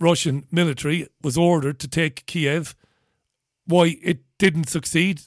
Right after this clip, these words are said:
so far in taking Kiev. Kyiv, Kyiv, they're saying on the television. Is, is that how I should pronounce it? Kyiv. Kyiv or Kiev. We, we used to say Kiev, Dynamo Kiev. Um,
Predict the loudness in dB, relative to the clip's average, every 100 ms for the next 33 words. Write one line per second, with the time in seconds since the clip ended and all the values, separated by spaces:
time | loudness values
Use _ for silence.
0 | -12 -2 0 0 2 2 0 -2 _ _
1 | -8 -6 -2 -4 -4 -10 -10 -10 -10 -12
2 | _ _ -16 -6 -2 -2 -6 _ -4 0
3 | 0 -2 -8 _ _ -12 -8 -4 -2 -2
4 | -4 -4 -6 -8 _ _ -6 -2 0 0
5 | -4 -4 -6 -4 -4 0 2 2 2 0
6 | -4 -4 -2 -2 -4 -10 -18 _ _ -6
7 | -4 -4 -6 -16 _ _ _ _ _ _
8 | -4 -2 -2 -6 -4 -4 -4 -8 -8 -8
9 | -6 -8 -8 -6 -6 -4 -2 -2 -4 -10
10 | -12 -10 -12 -16 _ _ -20 -20 -20 -20
11 | -20 _ 4 4 4 2 0 -2